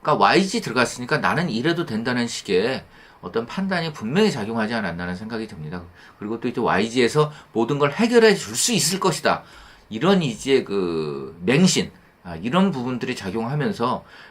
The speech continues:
어, 승리를 비롯-, 비롯해가지고 여러 이 소속 연예인들의 일탈이 이, 그, 나오게 되는 그런 이제 배경이 되고, 그다음에 또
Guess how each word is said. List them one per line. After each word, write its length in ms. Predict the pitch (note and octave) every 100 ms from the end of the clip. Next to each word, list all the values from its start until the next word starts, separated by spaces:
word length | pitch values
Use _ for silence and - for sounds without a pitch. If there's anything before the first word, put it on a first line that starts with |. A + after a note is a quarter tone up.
| -
어, 440 | E2+ E2+ E2 E2
승리를 440 | E2 F#3 F#3+ F#3+ -
비롯-, 400 | G#2 A2 - _
비롯해가지고 920 | G#2+ A#2 - G#2 F2+ F2+ A2 C3+ D#3+ - - -
여러 500 | F#2+ B2 D3+ C3 -
이 300 | F#2+ F#2+ F2
소속 280 | E2 D3 C#3+
연예인들의 520 | G#2+ F#2+ F2+ F2 F#2+ C#2+
일탈이 680 | G2 G#2 C3+ G#2 G2+ A2 - _ _ -
이, 720 | E2 E2 D#2 D2 D2 D2 D2+ - - _
그, 560 | - D2+ B1 G#1 G1+ -
나오게 400 | F#2+ A2+ B2 A2
되는 300 | E2+ F#2 F#2+
그런 260 | G2 G2
이제 320 | F#2 F2 F#2 - - - - _ - D#2
배경이 480 | G2+ A#2+ C#3 C3
되고, 400 | A2 F2+ G#2+ A#2
그다음에 380 | - F2+ F2 F2
또 280 | F2+ F2+ D#2